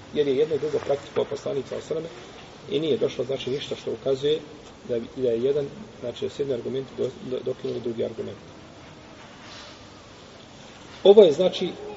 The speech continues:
kada se, kada je u pitanju šehid koji pogine na bojnom polju. Što se tiče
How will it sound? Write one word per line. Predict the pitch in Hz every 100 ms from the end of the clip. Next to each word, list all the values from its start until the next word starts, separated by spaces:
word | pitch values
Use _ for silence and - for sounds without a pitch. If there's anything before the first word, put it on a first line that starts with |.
| - - - - - -
kada | 139
se, | 123 139 117 - -
kada | 135 123
je |
u | 120
pitanju | 170 - 160 147 139 -
šehid | - - 170 175 165 - - - -
koji | 120 131
pogine | 160 165 151
na | 127
bojnom | 131 123 -
polju. | - -
Što | - 117
se | -
tiče | 156 147